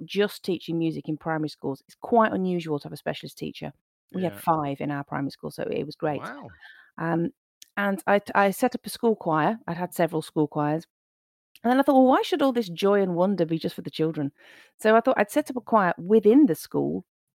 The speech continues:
Speaker 2: Yeah.
Speaker 1: for the parents and anybody else who wanted to join. Uh, and
Speaker 2: Yeah.
Speaker 1: that was my first sort of go at it, really. C-, could I make this work just as well for adults? And, you know, I started my choir, and within about half an hour,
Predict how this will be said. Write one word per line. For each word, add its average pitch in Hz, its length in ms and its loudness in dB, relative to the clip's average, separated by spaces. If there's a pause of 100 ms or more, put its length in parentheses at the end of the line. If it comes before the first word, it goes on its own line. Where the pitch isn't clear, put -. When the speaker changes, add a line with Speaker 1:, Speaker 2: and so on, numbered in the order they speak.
(120)
Speaker 2:
Yeah. - 80 -18
Speaker 1:
for 180 220 4
the 165 60 -2
parents 240 720 0
and 165 280 -4 (120)
anybody 170 420 -4
else 160 180 -4
who 160 120 -6
wanted 156 260 -6
to 165 80 -20
join. 156 340 -4 (540)
Uh, 175 160 -2
and 196 100 -2
Speaker 2:
Yeah. 226 60 0
Speaker 1:
that - 60 -2
was 214 120 -6
my 233 160 2
first 226 260 -4
sort - 100 -6
of 175 140 -12
go 175 200 0
at - 180 -6
it, - 80 -8
really. 151 420 -4
C-, - 180 -16 (240)
could 202 140 -4
I 185 60 2
make 175 180 -4
this - 160 -4
work 165 160 2
just - 200 -8
as 165 80 -12
well 160 160 0
for - 140 -4
adults? 160 440 -4
And, 165 260 -4 (340)
you 175 60 -2
know, 175 60 2
I 175 60 0
started 214 400 0
my 185 180 0
choir, 160 460 0 (320)
and 170 200 -2
within 175 320 -2
about 160 340 -6
half 190 400 0
an 175 80 -2
hour, 151 280 -2